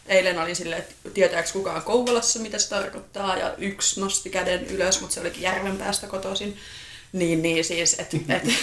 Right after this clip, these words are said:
<laughs> et mä en niinku viehäty miehistä tai naisista tai miehistä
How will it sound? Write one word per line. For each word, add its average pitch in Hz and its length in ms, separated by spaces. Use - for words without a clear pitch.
<laughs> 269 260
et - 100
mä 185 220
en 180 60
niinku 170 220
viehäty 165 340
miehistä 202 500
tai 220 380
naisista 220 500
tai 170 240
miehistä 170 520